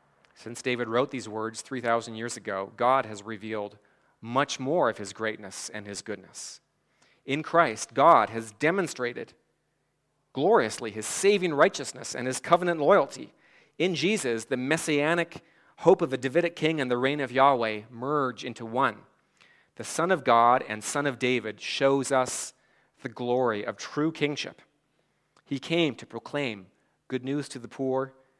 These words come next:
to bind up the brokenhearted, to proclaim freedom for the captives, to comfort all who mourn, to clothe the grieving with a garment of praise instead of a spirit of despair.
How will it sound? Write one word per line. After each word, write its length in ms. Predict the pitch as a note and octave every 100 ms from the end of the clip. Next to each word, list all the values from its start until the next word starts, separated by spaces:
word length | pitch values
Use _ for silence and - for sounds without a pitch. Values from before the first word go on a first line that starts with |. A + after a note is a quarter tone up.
| _ _ _ _
to 60 | A#2+
bind 240 | B2+ C3+
up 100 | C#3+
the 60 | A2
brokenhearted, 680 | C3+ C3+ A#2 B2 C3 C3+ -
to 60 |
proclaim 360 | A#2+ - C3 B2+
freedom 320 | - D3+ C#3+
for 100 | C#3
the 100 | B2
captives, 520 | C3 B2 - C3+ C3
to 100 | -
comfort 400 | - D3 C#3+ D3
all 200 | B2+ C3
who 100 | C3
mourn, 480 | B2+ B2 B2+ C3+ C#3 _ _ _ _
to 100 | -
clothe 480 | - - C#3+ D3 C#3
the 80 | C3
grieving 500 | A2 B2 F#3 B2 G#2
with 140 | G#2+
a 40 | A2+
garment 560 | A2+ A#2 A#2+ A2+ - - _ _ _ -
of 160 | A2 -
praise 580 | - C3 A#2 A2 G#2+
instead 280 | G#2+ G#2 A#2+
of 80 | G#2+
a 40 |
spirit 440 | G#2 - C3 A2+ G#2
of 180 | G#2+ F#2+
despair. 540 | G2+ - A2+ - -